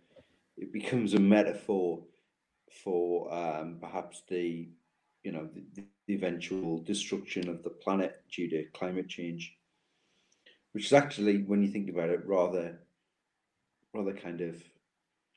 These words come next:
heartrending, really, if we just watch the increasingly old sun. The Teletubbies remain unchanged, but naive and unknowing of the harm that they've caused.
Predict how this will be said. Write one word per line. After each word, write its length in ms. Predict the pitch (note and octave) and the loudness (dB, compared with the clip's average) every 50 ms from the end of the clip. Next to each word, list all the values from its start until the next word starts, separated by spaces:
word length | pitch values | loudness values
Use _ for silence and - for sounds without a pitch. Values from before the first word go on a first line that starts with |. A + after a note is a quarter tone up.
| _ _ _ _ _ _ _ _ _ | _ _ _ _ _ _ _ _ _
heartrending, 680 | - - G#2+ B2 C#3+ - C#3 A2+ F#2 F2 E2+ E2+ E2+ | -8 -4 -2 -2 -2 -2 -2 -4 -4 -6 -6 -8 -6
really, 300 | E2 E2 E2+ E2+ F2+ G2 | -6 -6 -4 -4 -2 -4
if 140 | G#2 G2+ - | -4 -6 -6
we 100 | F#2 F2 | -10 -8
just 220 | F2 G2 F#2+ - - | -8 -8 -10 -6 -6
watch 400 | F2+ D#2+ - - - - - - _ _ _ _ _ _ | -6 -6 -6 -10 -12 -14 -14 -16 _ _ _ _ _ _
the 80 | - G2+ | -8 -8
increasingly 800 | E2+ - - G2+ F#2 - F#2+ F2+ - _ _ - F2 F2 - - - - _ _ _ _ _ _ _ _ _ _ _ _ _ - _ - | -8 -6 -6 -6 -6 -4 -6 -8 -10 _ _ -10 -8 -8 -8 -10 -14 -20 _ _ _ _ _ _ _ _ _ _ _ _ _ -14 _ 2
old 380 | G#2 G2 F#2+ G2 G2 E2+ - - | 4 4 4 4 2 0 -2 -8
sun. 560 | - - - - G2 F2 F2+ F#2 G2 G2 - - - _ _ _ _ _ _ - | -8 -6 4 6 6 6 6 4 0 -6 -10 -12 -20 _ _ _ _ _ _ -14
The 40 | G2 | -14
Teletubbies 680 | G2 - G#2 G2+ G2 - - - F#2+ E2+ F2+ F2+ F2 | -6 2 4 4 4 4 2 -2 -2 -2 -2 -6 -4
remain 320 | F2+ F2+ F2+ F2+ F2+ F2+ F2 | -4 0 2 2 2 2 0
unchanged, 680 | F2 F2 E2+ F2 - - F#2 F2 F2 F2 E2+ E2 - - - | -2 -6 -6 -8 -2 0 0 0 0 -4 -6 -8 -10 -6 0
but 200 | F#2 F2 - - - - - - _ _ - | 0 0 0 0 -10 -18 -20 -20 _ _ -4
naive 560 | G2 G2 G2 G2 G#2 G#2 G2+ G2 G2 G2 F#2+ | -2 0 2 4 4 4 4 2 2 0 -2
and 100 | F#2+ F#2 | -4 -6
unknowing 500 | F#2 F2+ F2+ F2+ F2+ F2+ F2+ F2+ F2 F2 F2 | -6 -6 -6 -6 -4 -4 -4 -4 -4 -4 -6
of 100 | E2 E2 | -6 -8
the 80 | F2 | -10
harm 320 | E2 F2 F#2 F2+ F2 G2 F#2 | -8 -6 -6 -4 -4 -4 -6
that 120 | F2+ E2+ F#2 | -8 -6 -6
they've 200 | G2+ G2 G2 - | -6 -6 -6 -6
caused. 440 | - A2 G#2+ G#2+ G#2+ G#2 - - | -2 0 2 2 0 0 -4 -10